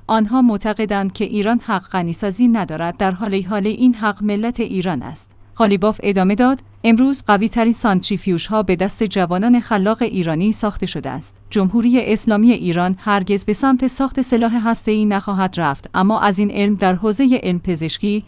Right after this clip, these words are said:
محیط زیست، کشاورزی و غیره استفاده می‌کند. استفاده از ظرفیت هسته‌ای حق ماست و از آن برای صنعت کشور بهره می‌بریم و معتقدیم این ظرفیت برای همهٔ جهان اسلام است.»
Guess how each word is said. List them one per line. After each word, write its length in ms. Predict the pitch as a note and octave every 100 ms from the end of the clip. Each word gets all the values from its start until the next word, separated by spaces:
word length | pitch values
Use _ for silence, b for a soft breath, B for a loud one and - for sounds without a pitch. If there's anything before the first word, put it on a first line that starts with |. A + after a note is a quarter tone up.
| -
محیط 340 | G#3 A3 A#3
زیست، 320 | G#3 F3+ E3+ - -
کشاورزی 800 | G#3 F#3 F3+ D3+ C#3+ C#3 D#3+ D3+ -
و 100 | A3
غیره 340 | A3 C4 A#3+ B3+
استفاده 500 | G#3+ - G#3 A3 G3
می‌کند. 440 | D#3+ D#3+ C#3+ B2+ - -
استفاده 500 | G#3 - A#3+ C4 C4+
از 140 | C4+
ظرفیت 460 | - G3+ - A#3 B3
هسته‌ای 500 | A#3 G#3 G3 A#3+ C4
حق 300 | A#3 A#3+ A#3
ماست 360 | G3 F3 F#3 -
و 60 |
از 260 | F#3+ F#3 E3+
آن 180 | F3+ G#3
برای 360 | A#3+ B3 C4
صنعت 420 | B3+ A#3 F#3+ B3 A#3
کشور 520 | G3 F#3 - G3+ G3+
بهره 360 | G3 G3 A#3
می‌بریم 480 | A3+ F#3+ F3 E3+ G3 - b b
و 100 | F#3
معتقدیم 600 | F#3 F#3 G#3+ G3+ G#3 A#3+
این 160 | A3+ B3
ظرفیت 600 | A#3 G#3 G3+ G#3+ A#3+ B3+
برای 300 | B3+ A#3+ B3+
همهٔ 460 | B3+ B3 B3 C4+ B3
جهان 420 | G3+ F3+ F3+ E3+
اسلام 380 | - F#3+ G#3+ E3+
است.» 260 | C3 -